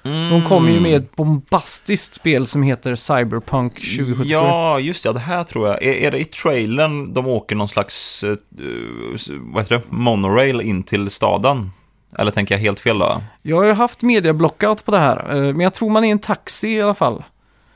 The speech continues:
Speaker 2: I första trailern som visades. Och så får man se typ en, eh,
Speaker 1: Man
Speaker 2: back-
Speaker 1: är en taxi?
Speaker 2: Eller man är i en taxi, tror jag.
Speaker 1: Aha.
Speaker 2: Och så är
Speaker 1: Ja.
Speaker 2: det någon sån här Back to the Future-liknande bil.
Speaker 1: Aha, ja,
Speaker 2: Eh.
Speaker 1: men, ja, det låter i och för sig som Cyberpunk, att det är någon form utav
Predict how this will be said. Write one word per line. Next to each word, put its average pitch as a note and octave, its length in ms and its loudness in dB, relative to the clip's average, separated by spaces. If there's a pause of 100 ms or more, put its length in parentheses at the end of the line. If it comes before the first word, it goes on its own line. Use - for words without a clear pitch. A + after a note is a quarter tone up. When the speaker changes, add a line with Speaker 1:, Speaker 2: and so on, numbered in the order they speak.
(100)
Speaker 2:
I D3 320 0
första D#3+ 300 -4
trailern A#2+ 260 -2
som C3 120 -2
visades. - 380 -6
Och D3 100 -6
så - 80 -10
får F3+ 100 -6
man F3+ 120 2
se F3 180 0
typ E3+ 260 -2
en, C3+ 320 0
eh, C3 60 0
Speaker 1:
Man A2+ 100 4
Speaker 2:
back- C#3+ 140 0
Speaker 1:
är D3+ 200 0
en G#2+ 100 0
taxi? G#2 500 -4
Speaker 2:
Eller E3+ 140 0
man F3 140 2
är E3+ 160 0
i G3 220 0
en F#3 100 0
taxi, - 380 -4
tror A2+ 140 2
jag. C#3+ 100 4
Speaker 1:
Aha. A2 340 2 (180)
Speaker 2:
Och C3 60 0
så G3 80 6
är G3 40 8
Speaker 1:
Ja. F3+ 60 4
Speaker 2:
det F#3+ 80 2
någon F3+ 240 4
sån F3+ 100 -4
här D3+ 80 2
Back C#3+ 240 0
to D3+ 120 -8
the D3 60 -2
Future-liknande D#3 800 -2
bil. B2+ 300 -2 (320)
Speaker 1:
Aha, C3 520 2
ja, A2+ 100 4
Speaker 2:
Eh. A#2+ 60 2
Speaker 1:
men, A#2+ 180 -2
ja, G2 320 2
det A2+ 60 -4
låter B2+ 260 0
i - 20 -8
och B2+ 40 -12
för C#3 60 -2
sig G#2+ 60 -4
som G2+ 140 -6
Cyberpunk, F#2+ 680 -2
att F2+ 100 0
det G#2 80 2
är G2 80 2
någon F2+ 280 -2
form F2 260 -2
utav F2 580 -2